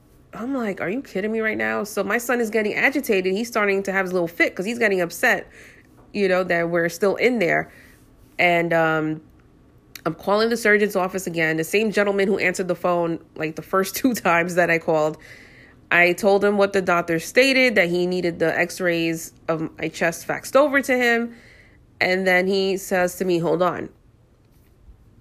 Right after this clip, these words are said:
So then he tells me, "Oh, I just spoke with the surgeon. He says it wasn't medically necessary for you to get x-rays done for your chest." I w-, he said there was no reason for, for the surgery. I'm like, "Oh, okay." So then I tell my doctor this, and he's like, "Okay, no problem."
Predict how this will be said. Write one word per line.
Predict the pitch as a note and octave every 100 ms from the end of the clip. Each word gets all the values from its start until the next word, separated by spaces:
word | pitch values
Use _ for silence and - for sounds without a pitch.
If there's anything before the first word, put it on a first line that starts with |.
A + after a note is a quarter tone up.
| _ -
So | - F3+
then | F#3 F#3
he | A3
tells | A3 C4 C4
me, | G#3 G3
"Oh, | - G#3 F3 -
I | - E3
just | E3+ G3 F#3+
spoke | - F#3+
with | F#3+
the | F#3
surgeon. | G3 F3 E3+ E3+
He | F3
says | F3+ F#3 F3+
it | E3 -
wasn't | F3 E3+ E3+
medically | F3 F3 F3 F3
necessary | E3+ E3+ - D#3+
for | D#3+
you | E3
to |
get | D#3+ -
x-rays | G3 - F3 E3
done | D#3
for | -
your | C3
chest." | - A3+ D#3+ - - - - - - - - -
I | E3+
w-, | F3 F3+
he | G3 F3
said | E3+
there | F3
was | E3
no | E3
reason | D#3+ E3+ E3
for, | E3+ E3
for |
the | D3
surgery. | - C4 C4 E3+
I'm | E3
like, | F#3
"Oh, | G#3+ B3
okay." | B3 F#3 G3 - _ - - -
So | - E3
then | E3 E3
I | F3+
tell | G3+ G3
my | A3
doctor | A3+ F#3 F#3 F3
this, | E3+ F3+ - - -
and | F3
he's | F#3 E3+
like, | E3+
"Okay, | F#3 B3 A3+ A3 A3
no | - G3+
problem." | E3+ D#3+ D#3